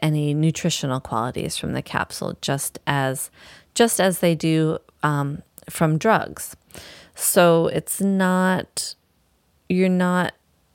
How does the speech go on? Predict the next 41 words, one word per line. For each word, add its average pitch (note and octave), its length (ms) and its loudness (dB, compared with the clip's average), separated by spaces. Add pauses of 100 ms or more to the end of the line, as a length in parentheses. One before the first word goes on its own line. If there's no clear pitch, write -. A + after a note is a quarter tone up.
(540)
gonna F3 240 4
be, E3 300 0
and F3 160 2
you're F3 140 2
getting F3 380 0
such - 340 -6
a F3+ 40 -4
small F3 800 2
amount D3+ 320 2
of C#3+ 120 -2
herb. C#3+ 280 0
I D#3 60 2
mean, D#3 200 0
think D#3+ 240 -2
about E3 280 0
how D#3 280 2
much D#3+ 540 0 (800)
of D#3 140 2
an D#3+ 200 2
ounce E3+ 280 4
of D3+ 100 2
an D3+ 180 2
herb, D#3+ 280 4
you D#3 80 2
know, D3+ 60 2
you're D3 160 -2
filling D3+ 440 0 (140)
a E3 60 0
half E3 280 0
of D#3 140 0
a D3+ 40 0
quart - 320 -2
jar D#3+ 260 2
and D3 160 0
you're D3 260 -2 (920)
consuming E3+ 680 2
that D#3+ 300 2
in D#3 220 2
one D3+ 280 0
day, D#3 600 0 (1200)
roughly. E3 720 0